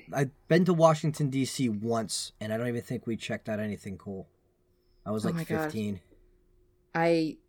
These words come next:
Speaker 2: I love Washington, D C. I've been there twice, and, like, they have a fuckload of free museums because
Speaker 1: Mm-hmm.
Speaker 2: You know, it's, like, the American museums that we pay for with our tax money.
Speaker 1: Yeah.
Speaker 2: And so, like,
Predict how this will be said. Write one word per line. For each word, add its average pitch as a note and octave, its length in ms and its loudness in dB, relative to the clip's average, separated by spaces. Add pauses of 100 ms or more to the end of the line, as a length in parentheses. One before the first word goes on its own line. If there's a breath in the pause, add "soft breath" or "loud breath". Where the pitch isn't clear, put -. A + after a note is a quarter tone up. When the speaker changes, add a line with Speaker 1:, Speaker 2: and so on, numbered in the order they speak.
Speaker 2:
I D#3 140 6
love D3 680 6
Washington, D3 500 2
D C#3+ 140 0
C. C#3+ 220 0
I've C#3+ 120 0
been D3 140 4
there D#3+ 160 4
twice, - 640 2 (600)
and, C#3+ 600 0 (760)
like, F3 220 4
they F#3 140 8
have A3 220 4
a G3 200 4 (160)
fuckload E3 480 6
of C#3+ 120 0
free D#3 300 2
museums D#3+ 800 2 (100)
because D3 460 4
Speaker 1:
Mm-hmm. - 80 -12 (120)
Speaker 2:
You E3 140 0
know, C#3+ 300 2 (140)
it's, - 360 0
like, D3+ 160 -2 (160)
the D3 280 0
American D3+ 840 0
museums D#3 840 -2
that - 220 0
we C#3 140 -4
pay B2 200 -2
for D3+ 180 -2
with D#3 120 2
our E3 80 4
tax F3+ 320 2
money. C3 320 -2 (320 loud breath)
Speaker 1:
Yeah. G2+ 120 0
Speaker 2:
And - 80 4
so, E3 120 6
like, D3 260 6